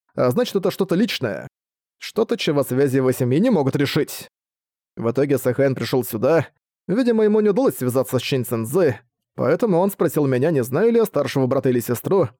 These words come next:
кто дружит с Чэнь Цэнзы. Полагаю, ему что-то наговорил патриарх, отсюда это недоразумение.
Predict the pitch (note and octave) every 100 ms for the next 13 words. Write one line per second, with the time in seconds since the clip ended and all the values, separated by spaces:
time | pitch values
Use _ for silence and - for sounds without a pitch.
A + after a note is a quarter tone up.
0 | _ - - - E3 C#3+ C#3+ - D3+ A#2+
1 | C3+ B2 A#2+ B2 C3+ - _ _ _ _
2 | - A3+ F3 F3+ E3 D#3+ D#3 D#3+ D3+ C#3+
3 | C#3+ D3+ A#2+ C3+ F3 D3+ - - _ _
4 | - A#2+ - C#3+ A#3 F3+ D3 D3 C#3+ C3+
5 | D3 B2+ F#2 C2+